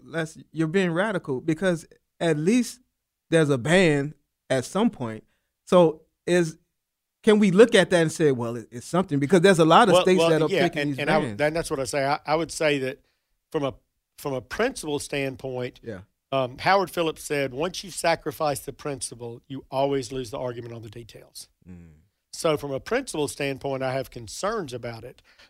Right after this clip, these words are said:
Speaker 2: But from a practical standpoint, I, I, I think it's not gonna save near the number of babies we think it's gonna save.
Speaker 1: Mm.
Speaker 2: And it could be counterproductive, because it could cause this, you know, cause reaction in states, cause reaction by the federal government,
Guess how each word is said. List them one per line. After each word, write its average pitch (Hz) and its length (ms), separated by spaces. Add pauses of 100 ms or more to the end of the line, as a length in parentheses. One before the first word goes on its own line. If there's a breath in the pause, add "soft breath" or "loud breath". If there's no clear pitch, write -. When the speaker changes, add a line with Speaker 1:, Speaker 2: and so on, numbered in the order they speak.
Speaker 2:
But 147 220
from 139 80
a 123 80
practical 196 560
standpoint, 127 800 (400 soft breath)
I, 143 140 (260)
I, 135 120 (420)
I 147 80
think 254 180
it's - 160
not 170 180
gonna 143 160
save 135 320
near 147 160
the 135 120
number 131 200
of 120 80
babies 120 300
we 123 100
think 165 300
it's 131 140
gonna 120 180
save. 120 480 (160 soft breath)
Speaker 1:
Mm. 110 140
Speaker 2:
And 139 80
it 147 120
could 190 240
be 143 120
counterproductive, 127 880
because 127 260
it 147 140
could 151 340
cause 139 460
this, 127 340 (640)
you 135 60
know, 123 160
cause 147 340
reaction 139 420
in 123 140
states, 151 400
cause 135 260
reaction 127 400
by 123 140
the 107 100
federal 147 320
government, 131 420